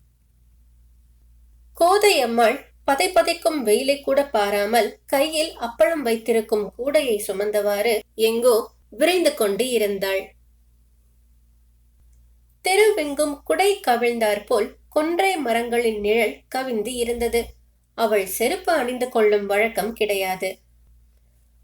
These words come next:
அப்பளம் இங்கு விற்பதில் கணிசமான லாபம் இல்லாவிட்டாலும் குடும்பத்தின் பற்றாக்குறையை ஈடு செய்ய முடிந்தது. "வெயிலில்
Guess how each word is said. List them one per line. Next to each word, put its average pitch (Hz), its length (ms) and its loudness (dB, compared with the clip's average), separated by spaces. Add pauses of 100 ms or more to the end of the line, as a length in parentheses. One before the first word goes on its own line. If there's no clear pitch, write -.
(120)
அப்பளம் 370 540 0
இங்கு 254 240 -2
விற்பதில் 226 600 -2 (100)
கணிசமான 359 960 0
லாபம் 262 520 0
இல்லாவிட்டாலும் 202 1000 -2 (320)
குடும்பத்தின் 330 720 -2
பற்றாக்குறையை 285 880 -2 (180)
ஈடு 330 320 -4
செய்ய 208 380 -2
முடிந்தது. 277 720 -2 (920)
"வெயிலில் 269 800 0